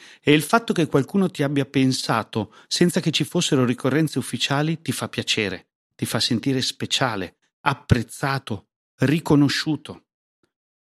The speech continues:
Lo stesso dovrebbe essere per i bonus. Per questo dovrebbero essere slegati da un calendario fisso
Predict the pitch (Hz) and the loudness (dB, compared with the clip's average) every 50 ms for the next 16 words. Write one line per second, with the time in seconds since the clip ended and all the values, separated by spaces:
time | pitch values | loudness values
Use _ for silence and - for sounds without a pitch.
0 | _ _ _ _ _ 139 147 175 165 - - - - 147 113 - - - - - | _ _ _ _ _ 2 2 2 2 0 -2 0 0 2 2 2 -2 -2 -4 -4
1 | 117 123 127 127 117 117 123 120 120 110 120 127 135 127 - - 147 131 127 - | -4 -4 -2 -2 0 0 0 0 0 0 0 0 0 -2 -2 -2 -2 -2 -2 -2
2 | - 110 113 113 113 110 107 101 90 90 90 - - - - - _ _ _ _ | -2 -2 -2 0 0 -2 -2 -2 -4 -8 -8 -8 -10 -12 -12 -14 _ _ _ _
3 | _ _ _ _ _ _ - 202 208 202 - 254 254 233 - - 151 139 135 127 | _ _ _ _ _ _ 4 4 4 4 2 2 2 2 2 2 4 4 4 4
4 | 127 135 135 127 135 131 135 139 - - 135 123 127 113 117 123 120 107 123 127 | 4 4 2 2 2 2 2 0 0 -2 -2 0 0 0 0 0 0 2 0 0
5 | 127 - - 127 117 117 117 107 - - 120 113 113 113 113 110 113 110 110 - | 0 -2 -2 0 0 2 2 0 0 0 0 0 2 2 2 0 0 0 -2 -4
6 | - - 101 - - - - 104 98 - | -6 -6 -4 -2 -2 -2 -4 -6 -8 -10